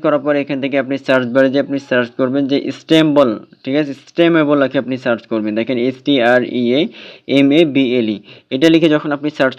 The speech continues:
করবেন এরকম একটা ইন্টারফেস চলে আসবে, নতুন একটা সাইট চলে আসবে। প্রথমেই এই সাইটটা আপনি ওপেন করবেন। আপনি যখন এখান থেকে ওপেন করবেন, ওপেন করার পরে একটু কা-, প্রসেস হওয়ার মাধ্যমে এটা কিন্তু ওপেন হয়ে যাবে।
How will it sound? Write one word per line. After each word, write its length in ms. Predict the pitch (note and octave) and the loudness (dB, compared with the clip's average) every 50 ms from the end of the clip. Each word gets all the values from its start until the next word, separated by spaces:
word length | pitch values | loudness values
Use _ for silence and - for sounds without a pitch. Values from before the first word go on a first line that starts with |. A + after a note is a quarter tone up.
| - | -2
করবেন 200 | C#3 C3+ C3+ D3+ D#3 D3+ | -2 -2 0 0 -2 -2
এরকম 200 | C3+ B2+ A#2+ C3 B2+ B2 | -2 -2 -4 -6 -6 -6
একটা 120 | B2+ B2+ B2+ B2 | -4 -4 -4 -4
ইন্টারফেস 340 | A2+ B2 A#2 A#2 B2 A#2+ A#2 - | -4 -4 -4 -4 -6 -8 -4 -2
চলে 140 | C#3 C3 B2 A#2 | 2 2 2 2
আসবে, 180 | A2 G2+ G#2 G#2+ A2+ | 2 0 -2 -2 -2
নতুন 160 | A#2+ A#2+ C3 B2+ B2 | -2 -2 -2 -4 -2
একটা 140 | B2+ C3+ C3 C3 | -2 -2 -2 0
সাইট 180 | - B2 A#2+ A#2 - - | 0 -2 -2 -2 -2 0
চলে 140 | B2+ B2 A#2+ | 2 2 2
আসবে। 140 | A#2+ B2 C3 A#2 B2 | 2 0 -2 -4 -4
প্রথমেই 340 | A#2+ A2+ - C3+ D#3 F3 G3 - - - - - _ - D#3+ E3+ | -6 -2 0 2 2 2 0 -2 -8 -18 -20 -20 _ 0 2 2
এই 60 | F3+ E3+ | 2 4
সাইটটা 240 | - D#3+ D#3 D3+ D#3 C#3+ | 4 2 2 2 0 0
আপনি 120 | C3 C3+ C3+ B2+ A#2 | 0 0 -2 -4 -4
ওপেন 180 | A2 A2+ A2 A2+ G2+ | -4 -4 -8 -6 -6
করবেন। 260 | G#2+ G#2 G2+ G#2 F#2+ - - _ _ _ _ _ _ - C3 | -8 -8 -8 -8 -10 -12 -14 _ _ _ _ _ _ -10 -4
আপনি 120 | C3+ D#3+ D#3 E3 | 0 2 4 4
যখন 160 | E3 E3 F3+ E3+ E3 | 4 4 4 2 2
এখান 140 | D#3+ F3 D#3+ D#3 | 2 0 0 0
থেকে 120 | D3 D#3 D3+ | 0 0 0
ওপেন 160 | C#3+ D3+ D#3 D#3 D3+ | 0 0 -4 -4 -4
করবেন, 240 | - D3+ C#3+ D#3+ E3 D#3 C#3 | -4 -4 -2 -2 -2 -2 -2
ওপেন 160 | B2 C3+ C3+ C3 A#2+ | -4 -4 -6 -4 -4
করার 180 | C3+ B2+ B2+ B2 - | -2 -2 -2 -4 -4
পরে 120 | B2+ B2+ B2+ B2 | -4 -2 -2 -4
একটু 160 | A#2+ - C3+ C3+ B2+ C3 | -4 -4 -4 -4 -2 0
কা-, 320 | C3 A2 G2+ A2 A2+ A2+ G#2+ - - | 2 2 4 4 2 2 0 -2 -4
প্রসেস 300 | B2+ C3 C3 C#3+ C#3 B2+ B2+ | -6 -6 -4 -4 -6 -4 -2
হওয়ার 180 | C#3 B2+ B2+ B2+ B2 | 0 0 0 0 0
মাধ্যমে 280 | A#2 A2+ B2 B2+ B2 B2 A#2 A2+ | -2 -2 -2 -2 0 0 0 0
এটা 120 | G#2+ A#2+ A#2 - | -2 -2 -4 -4
কিন্তু 160 | A#2 G#2+ A#2+ A#2 | -4 -2 0 0
ওপেন 180 | G#2+ - A#2 A#2+ A#2+ B2 | 0 0 -4 -4 -4 -4
হয়ে 160 | B2 B2 B2 B2+ | -4 -2 0 0
যাবে। 160 | C3 C#3 | 0 0